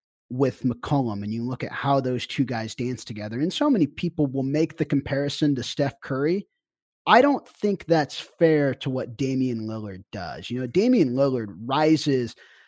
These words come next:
to the occasion, and he hasn't had the collective group of all-stars around him like Steph Curry did when those Warriors teams were so good and just blowing out the rest of the league.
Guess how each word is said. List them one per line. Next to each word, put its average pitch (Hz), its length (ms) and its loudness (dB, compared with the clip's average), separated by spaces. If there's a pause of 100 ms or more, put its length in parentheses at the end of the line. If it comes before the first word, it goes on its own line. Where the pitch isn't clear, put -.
(360)
to 156 100 2
the 143 140 4
occasion, 143 380 2
and 156 100 2
he 202 80 0
hasn't 247 340 0
had 165 360 2
the 139 80 0
collective 147 600 0
group 147 220 0
of 120 120 -6
all-stars 131 680 -2
around 117 400 -6
him 104 180 -10
like 104 220 -10
Steph - 280 -10
Curry 120 420 -4
did 107 380 -10
when 113 140 -8
those 110 240 -10
Warriors 120 480 -6
teams 107 340 -10
were 110 80 -14
so 131 440 -2
good 120 260 -8
and 104 80 -12
just - 280 -16
blowing 139 360 0
out 127 220 -8
the 113 80 -10
rest 117 260 -10
of 104 60 -18
the 101 80 -14
league. 120 340 -4